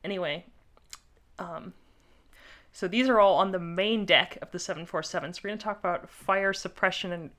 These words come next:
and resistance on the main deck of the Boeing seven four seven freighter. And so this entire open main deck is what's called a Class E cargo compartment. And a Class E cargo compartment is one that's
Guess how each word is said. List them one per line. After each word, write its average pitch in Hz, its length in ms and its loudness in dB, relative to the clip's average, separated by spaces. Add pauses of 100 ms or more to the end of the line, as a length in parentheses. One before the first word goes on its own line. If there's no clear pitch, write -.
and 156 160 -10
resistance 165 720 -10
on 185 140 0
the 180 80 -6
main 175 260 -6
deck 165 240 -4
of - 100 -16
the 156 120 -6
Boeing 170 360 -8
seven 175 220 -8
four 165 200 -10
seven 165 300 -6
freighter. 160 580 -8 (580)
And 180 280 -4 (280)
so - 160 -6
this 233 180 -4
entire 226 720 2
open 208 340 -2
main 185 260 -4
deck 156 280 2
is - 120 -10
what's 190 140 -12
called 185 280 -2
a 170 60 0
Class 175 580 -2 (140)
E 170 320 -10
cargo 175 440 -2
compartment. 208 600 -6 (640)
And 185 120 -2
a 180 40 0
Class 220 400 0
E 220 120 -2
cargo 208 340 0
compartment 180 600 -2
is 185 160 -10
one 180 160 -4
that's 175 320 -4